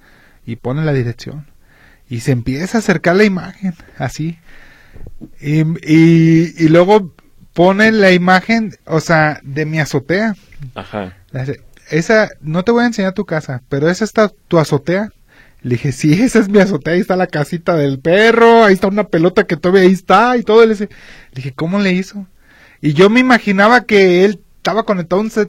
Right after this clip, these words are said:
Speaker 1: satélite ruso allá en el espacio, algo así, porque cómo estaban viendo mi casa. Y me dice, "No, es un, es un software que, que se llama Google
Speaker 2: Pero
Speaker 1: Maps".
Speaker 2: creo que era más bien Google Earth.
Speaker 1: Ah,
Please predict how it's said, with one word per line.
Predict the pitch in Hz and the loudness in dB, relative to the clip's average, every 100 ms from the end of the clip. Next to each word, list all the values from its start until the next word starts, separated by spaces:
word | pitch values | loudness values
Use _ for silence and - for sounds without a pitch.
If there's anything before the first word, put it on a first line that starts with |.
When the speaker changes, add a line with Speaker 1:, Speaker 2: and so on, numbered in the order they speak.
| - - | -8 -6
Speaker 1:
satélite | 175 175 202 196 185 | -4 -4 -6 -4 -4
ruso | 160 170 202 - 202 | -2 -2 -4 -2 0
allá | 180 220 | 0 0
en | 233 | 0
el | 202 | 2
espacio, | 180 - 175 208 | 0 0 0 2
algo | 220 | 0
así, | 196 | -2
porque | - 220 - | -4 -8 -8
cómo | 175 214 | -8 -4
estaban | 214 220 | -2 0
viendo | 208 214 226 | -2 -4 -6
mi | 180 | -6
casa. | - 208 226 190 _ - - - - - _ - | -4 -6 -6 -12 _ -20 -20 -20 -20 -20 _ -12
Y | |
me | 131 | -10
dice, | 135 127 | -8 -8
"No, | - 214 | -8 -8
es | 202 | -8
un, | 185 185 175 | -8 -6 -8
es | - 139 - | -6 -8 -8
un | 175 180 | -8 -8
software | 175 160 185 - | -8 -6 -8 -6
que, | 156 139 131 123 113 110 131 - _ - 120 | -4 -2 -4 -6 -8 -12 -14 -20 _ -20 -8
que | 135 127 123 | -6 -4 -4
se | - | -6
llama | 131 151 160 156 147 135 123 120 | -6 -4 -4 -4 -2 -4 -6 -6
Google | 127 143 160 | -2 -2 -2
Speaker 2:
Pero | 156 | -4
Speaker 1:
Maps". | 170 185 - - | -8 -8 -12 -12
Speaker 2:
creo | - 110 | -8 -4
que | 135 | -2
era | 135 | -2
más | 120 | -2
bien | 120 120 | -4 -6
Google | 120 120 95 | -6 -4 -6
Earth. | 85 - - - - _ - - - | -8 -14 -20 -20 -20 _ -20 -10 0
Speaker 1:
Ah, | 185 147 | 0 0